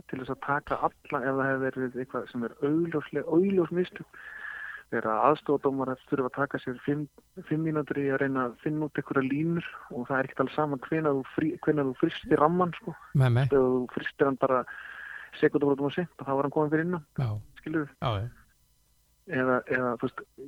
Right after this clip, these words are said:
Speaker 1: þú nærð aldrei að láta stoppa rammann um leið og maður snertir boltann. Þú veist, þetta
Speaker 2: Nei.
Speaker 1: er bara asnalegt.
Speaker 2: Já, já.
Speaker 1: Og þetta er að eyða, ég veit marga sem að nenni ekki svona horfið að horfa á, ég, ég skal boltann út af þessu.
Speaker 2: Nei, nei. Þetta er, eh,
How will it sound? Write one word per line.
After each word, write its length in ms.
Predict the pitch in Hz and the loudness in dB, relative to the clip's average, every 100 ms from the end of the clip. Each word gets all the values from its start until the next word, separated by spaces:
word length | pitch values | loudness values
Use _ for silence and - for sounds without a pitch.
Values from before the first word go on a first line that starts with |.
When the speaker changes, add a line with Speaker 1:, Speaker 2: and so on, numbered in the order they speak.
| 151 | -8
Speaker 1:
þú 100 | - | -2
nærð 300 | 143 143 151 | 2 4 2
aldrei 220 | 147 131 135 | -2 -4 -2
að 80 | |
láta 240 | 139 - 143 170 160 165 - - - - | -2 -2 -4 -6 -20 -20 -20 -20 -16 -16
stoppa 460 | - - 156 - 151 | -14 -6 -6 -2 2
rammann 300 | 151 151 143 | 2 2 2
um 80 | 131 123 | 2 4
leið 340 | 131 156 175 | 6 6 4
og 80 | 160 | 2
maður 300 | 151 156 147 | 2 2 0
snertir 540 | - 170 - - 170 - | -2 -6 -6 -6 -6 -6
boltann. 400 | 175 - 175 - | -10 -12 -16 -14
Þú 160 | - | -8
veist, 80 | 233 | 2
þetta 80 | 147 | 4
Speaker 2:
Nei. 80 | 113 | 4
Speaker 1:
er 80 | |
bara 240 | 107 - 160 | 2 0 0
asnalegt. 500 | - - 185 170 - | -2 -2 0 -2 -6
Speaker 2:
Já, 180 | - 123 | -2 0
já. 140 | 95 107 - - | 0 -6 -14 -6
Speaker 1:
Og 120 | 143 135 | 0 2
þetta 180 | 139 | 4
er 60 | 135 | 6
að 80 | 131 | 6
eyða, 240 | 139 156 | 6 6
ég 160 | 143 135 | 4 2
veit 80 | 131 | 2
marga 440 | 143 175 - 160 | 0 0 0 -2
sem 140 | 156 | 0
að 60 | 147 | 2
nenni 220 | 165 180 | 2 2
ekki 100 | 156 | -2
svona 180 | 160 156 | -2 -2
horfið 200 | 156 151 | 0 0
að 100 | 143 | -2
horfa 320 | - 214 196 | -6 -8 -4
á, 60 | 190 196 | -4 -2
ég, 120 | 185 190 | -2 -2
ég 120 | 190 | -2
skal 120 | 226 | -4
boltann 300 | 190 - 180 | -8 -4 -4
út 80 | 170 | -4
af 80 | 151 | -8
þessu. 120 | - _ | -14 _
Speaker 2:
Nei, 160 | 170 123 | 2 4
nei. 160 | 104 139 - - - _ _ _ _ - - - _ _ _ - | 4 0 -4 -16 -20 _ _ _ _ -20 -20 -20 _ _ _ -2
Þetta 320 | 143 - 151 | 0 2 2
er, 680 | 139 139 135 135 131 127 123 | 4 4 4 4 4 4 4
eh, 200 | 127 | 4